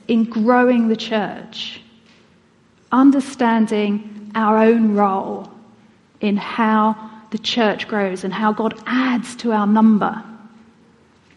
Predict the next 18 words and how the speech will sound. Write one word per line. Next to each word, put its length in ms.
And 100
it's 160
really 140
important. 320
We 80
have 220
to 80
understand 560
that 100
role 200
because 340
we 100
want 280
to 100
get 260
the 60
balance 600
right 640